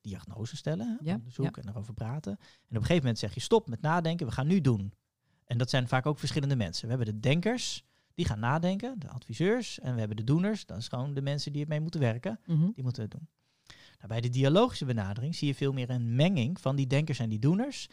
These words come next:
Speaker 1: En ook de fase van denken en doen gaat veel meer door elkaar heen lopen.
Speaker 2: Ja, ja.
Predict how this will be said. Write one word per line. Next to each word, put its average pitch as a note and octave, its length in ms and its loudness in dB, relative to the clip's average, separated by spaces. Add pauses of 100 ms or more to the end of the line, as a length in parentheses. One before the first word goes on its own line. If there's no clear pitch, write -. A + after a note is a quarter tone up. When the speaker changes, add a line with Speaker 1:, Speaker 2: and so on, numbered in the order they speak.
(140)
Speaker 1:
En C#3 160 0
ook E3+ 160 0
de D3+ 60 -2
fase F3 400 0
van C3+ 140 -2
denken C3+ 300 0
en B2+ 100 0
doen F3 200 6
gaat - 160 -2
veel A2 140 2
meer G2+ 100 0
door G2 100 -2
elkaar G2 180 -2
heen G2 140 0
lopen. D3+ 200 0
Speaker 2:
Ja, D3 140 4
ja. D3 100 0